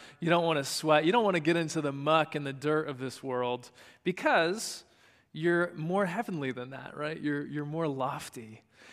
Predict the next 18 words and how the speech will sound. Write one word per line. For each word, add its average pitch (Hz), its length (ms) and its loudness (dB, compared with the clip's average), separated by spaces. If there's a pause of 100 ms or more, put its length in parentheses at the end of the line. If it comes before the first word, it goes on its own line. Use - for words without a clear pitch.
(160)
And 185 140 2
this 277 140 4
was 208 120 2
actually 196 500 4
what, 160 340 2
one 226 180 4
of 302 60 2
the 196 100 6
things 165 220 0
that 147 160 4
Luther 190 420 4
was 143 160 2
addressing, 135 680 -2 (380)
uh, 131 220 -2
in 147 140 -2
the 151 100 -2
Reformation, 131 760 -4
because 151 480 -2